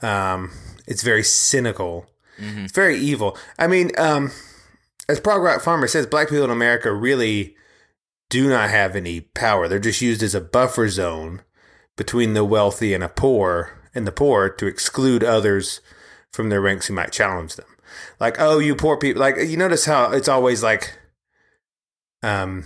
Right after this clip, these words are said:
Speaker 1: Midwesterners and th-, th-, it's these people that don't really have enough money, but are always, like, could be middle class enough to maybe start getting power.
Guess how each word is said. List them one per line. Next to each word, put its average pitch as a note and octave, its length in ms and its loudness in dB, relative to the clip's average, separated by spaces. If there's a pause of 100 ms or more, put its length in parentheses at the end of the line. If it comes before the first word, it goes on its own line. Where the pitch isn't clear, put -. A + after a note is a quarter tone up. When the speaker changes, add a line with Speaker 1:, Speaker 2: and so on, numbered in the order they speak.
(100)
Speaker 1:
Midwesterners G#2+ 1080 2
and F#2 140 -10
th-, A2 200 0
th-, A#2 420 -4
it's C#3+ 160 -4
these C#3+ 180 0
people G3 300 2
that D3 120 2
don't D#3 140 2
really D#3 140 2
have C#3 200 2
enough C3 200 0
money, B2+ 280 0
but A2 120 -2
are A2 60 4
always, A2+ 260 2
like, G#2+ 200 -2 (520)
could G3 280 2
be E3+ 160 0
middle D3+ 220 2
class C#3 320 0
enough A#2 220 0
to A#2+ 60 -2
maybe A2 260 0
start G#2+ 420 -2
getting A2+ 340 0
power. A#2+ 540 0